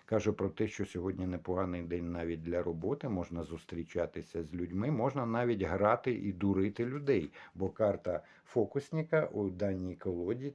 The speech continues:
це, е, в-, ваша ініціатива, яку ви берете у свої руки, ваші можливості обводити інших людей навколо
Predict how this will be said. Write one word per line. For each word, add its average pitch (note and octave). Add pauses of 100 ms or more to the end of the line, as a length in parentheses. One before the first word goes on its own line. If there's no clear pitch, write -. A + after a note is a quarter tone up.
це, F2+ (520)
е, F2+ (380)
в-, G2
ваша G#2 (840)
ініціатива, G#2+
яку G#2+
ви B2+
берете B2+
у A2
свої B2+
руки, B2 (180)
ваші B2+
можливості A2+
обводити G2
інших G2+
людей F#2
навколо F2